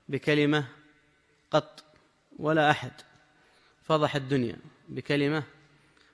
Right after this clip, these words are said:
مثل قول الله عز وجل عن ضرتها وهي الآخرة عندما سماها الله دار السلام. هذه أكبر مذمة للدنيا وأكبر وصف للدنيا وأكبر فضيحة للدنيا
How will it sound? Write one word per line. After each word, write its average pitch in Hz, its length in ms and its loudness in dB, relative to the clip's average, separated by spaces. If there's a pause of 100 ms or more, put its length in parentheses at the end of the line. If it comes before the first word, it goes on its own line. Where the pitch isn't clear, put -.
(120)
مثل 147 280 -2
قول 147 220 2
الله 143 160 2
عز 135 180 0
وجل 135 340 -2 (400)
عن 143 180 -2
ضرتها 143 600 -2 (880)
وهي 139 500 -2 (100)
الآخرة 139 520 -2 (1080)
عندما 135 280 -2
سماها 139 360 -2
الله 139 340 -2 (280)
دار 139 200 0
السلام. - 320 -10 (1300)
هذه 147 480 2
أكبر 151 460 -6
مذمة 143 440 -2
للدنيا 160 520 -4 (680)
وأكبر 151 440 0
وصف 156 340 -2
للدنيا 160 480 -4 (260)
وأكبر 165 400 -4
فضيحة 160 360 -4
للدنيا 123 360 -8